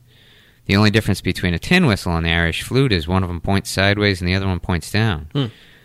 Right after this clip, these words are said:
Speaker 1: The only difference between an Irish flute and a modern flute is that somebody's added metal buttons onto it. So
Speaker 2: Neat.
Speaker 1: those six holes would be roughly in the same place.
Speaker 2: So,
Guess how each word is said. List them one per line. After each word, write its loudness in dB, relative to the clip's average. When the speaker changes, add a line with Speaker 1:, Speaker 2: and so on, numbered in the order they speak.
Speaker 1:
The 2
only 4
difference -2
between -2
an -2
Irish 2
flute -2
and -6
a -2
modern 0
flute -2
is -6
that -10
somebody's -4
added 0
metal -2
buttons -6
onto -8
it. -10
So -16
Speaker 2:
Neat. -12
Speaker 1:
those 0
six -2
holes -2
would -10
be -2
roughly -2
in -4
the -10
same -6
place. -10
Speaker 2:
So, 0